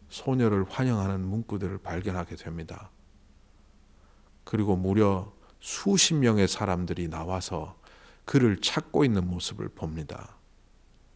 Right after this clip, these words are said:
아버지, 어머니, 형제, 자매, 삼촌, 사촌, 할머니, 증조 할머니, 이모 할머니,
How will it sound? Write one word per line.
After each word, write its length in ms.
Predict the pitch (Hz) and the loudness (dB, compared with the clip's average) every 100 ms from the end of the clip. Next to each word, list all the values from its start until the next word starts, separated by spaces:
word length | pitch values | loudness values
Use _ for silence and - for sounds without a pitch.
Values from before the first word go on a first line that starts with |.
| _ _ _ _ _ _ _ _ _ _ - | _ _ _ _ _ _ _ _ _ _ -16
아버지, 680 | - 95 101 113 101 82 76 - _ _ _ _ _ | -4 0 2 2 2 -4 -6 -16 _ _ _ _ _
어머니, 640 | 98 95 113 127 92 82 92 _ _ _ _ | 0 4 6 4 0 -4 -12 _ _ _ _
형제, 640 | - - 135 127 104 80 76 - | -6 -2 0 2 0 -2 -6 -14
자매, 540 | - 98 117 101 82 | -4 2 4 2 0
삼촌, 640 | 87 - 127 127 - 90 78 | -8 -4 -4 -4 -2 -2 -2
사촌, 600 | - 101 113 - 98 78 | -4 -4 -4 -4 -6 -4
할머니, 520 | - 117 127 113 87 | -4 -2 0 0 0
증조 360 | - 120 117 | 0 2 4
할머니, 320 | 90 95 101 95 | 2 2 -2 -2
이모 340 | 131 135 104 | 2 4 4
할머니, 520 | 85 87 87 82 80 | 2 -4 -4 -8 -14